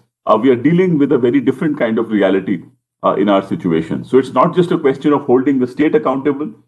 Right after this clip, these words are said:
uh, or questioning existing traditions, uh, but very often we find that means of mass communication are deployed, uh, by members of particular communities or members of particular interest groups, sometimes to entrench, entrench their own views, uh, and to propagate them.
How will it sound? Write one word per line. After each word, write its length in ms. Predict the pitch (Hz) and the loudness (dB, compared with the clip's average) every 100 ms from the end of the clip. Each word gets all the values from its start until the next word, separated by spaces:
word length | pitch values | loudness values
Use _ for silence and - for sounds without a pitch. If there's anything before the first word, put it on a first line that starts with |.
| _ _ - | _ _ -4
uh, 60 | |
or 180 | 104 113 | 0 0
questioning 500 | 113 123 - 143 131 | 0 -4 0 0 0
existing 460 | 110 110 117 123 - | -2 -2 -2 -4 -2
traditions, 580 | 110 131 190 - - _ _ _ _ - | -2 0 -2 -4 -14 _ _ _ _ -2
uh, 80 | |
but 180 | 113 143 | 2 0
very 260 | 123 175 220 | 2 2 4
often 360 | 170 - 165 | 2 2 -2
we 100 | 151 | 0
find 380 | 147 127 127 143 | 0 0 0 0
that 240 | 123 135 120 | 0 0 0
means 260 | 143 160 | 0 2
of 160 | 147 - | -2 0
mass 220 | 120 123 | -2 0
communication 640 | 139 127 127 131 127 147 | 0 0 0 -2 -2 -2
are 80 | 135 | -2
deployed, 520 | 104 90 147 120 92 - _ _ _ | -2 2 2 2 -2 -12 _ _ _
uh, 100 | 104 | 0
by 160 | 107 120 | 2 2
members 420 | 117 131 160 160 | 2 0 0 2
of 120 | 151 | 0
particular 360 | 151 127 127 135 | 0 -4 0 -2
communities 680 | 131 113 120 117 123 120 95 | -2 -4 -4 -4 -4 -4 -4
or 140 | 107 | -2
members 380 | 107 120 135 127 | 0 0 0 0
of 180 | 127 - | -2 -2
particular 360 | 113 - 113 | -4 -2 -2
interest 320 | 101 - 147 | -2 -2 -4
groups, 360 | 120 104 - - _ _ | 0 -2 -2 -18 _ _
sometimes 480 | _ 147 147 156 156 | _ 0 2 0 0
to 80 | - | -4
entrench, 380 | 127 135 165 - | -2 0 0 -2
entrench 400 | 120 135 147 147 | -2 0 -2 0
their 180 | 139 127 | 2 2
own 180 | 170 165 | 2 2
views, 380 | 104 90 - _ _ _ - | 0 -2 -8 _ _ _ -4
uh, 100 | 110 | -2
and 160 | 117 117 | 0 -2
to 60 | |
propagate 540 | - 110 104 87 82 - | -2 -2 0 -2 -4 -4
them. 300 | 71 - | -8 -10